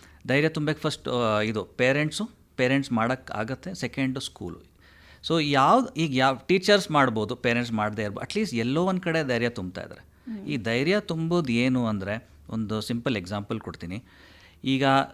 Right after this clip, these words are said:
Speaker 1: ಸ್ಕೂಲ್ ಮಕ್ಕಳು, ಆ, ಮಕ್ಳು ಏನೋ ಒಂದು ಹೇಳ್ಬೇಕು ಅನ್ಕೊಳ್ಳಿ ಕ್ಲಾಸಲ್ಲಿ, ಕೈ ಎತ್ತಿ ಕ್ಲಾಸಲ್ಲಿ ಹೇಳ್ತಾರೆ. ಅದು ಟೀಚರ್ಗಳು,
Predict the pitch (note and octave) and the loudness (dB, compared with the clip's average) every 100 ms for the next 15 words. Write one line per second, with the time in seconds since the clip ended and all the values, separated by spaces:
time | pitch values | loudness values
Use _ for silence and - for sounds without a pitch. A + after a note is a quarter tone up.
0 | - - - E3 F3 C#3+ C3+ - B2+ B2+ | -14 -14 -2 2 2 2 -2 0 0 0
1 | - - A#2 A#2 A2 B2 - C3 B2 C3 | -4 -8 -2 -2 0 -2 -2 0 4 4
2 | A#2+ - - G#2+ A2 G#2 G#2 G#2 F2+ F2+ | 2 -4 -14 -4 -4 -4 -6 -8 -10 -10
3 | F2+ - F2+ - - - - - - A2 | -12 -10 -10 -10 -14 -18 -20 -20 -10 -4
4 | A2 G#2 - B2+ D3+ - - - - G#2 | -4 -4 -4 -4 -4 -14 -20 -16 -4 -2
5 | G#2+ A2+ G2 F#2+ F#2+ G2+ C3+ - - - | 0 -2 -4 -6 -6 -8 -8 -10 -20 -20
6 | - - - C3+ D#3 E3 D#3+ - - _ | -20 -12 -4 0 2 0 -2 -6 -20 _
7 | _ _ _ - D3+ C#3 D3+ C3+ C3+ D3 | _ _ _ -8 -4 -2 0 0 0 0
8 | - | -4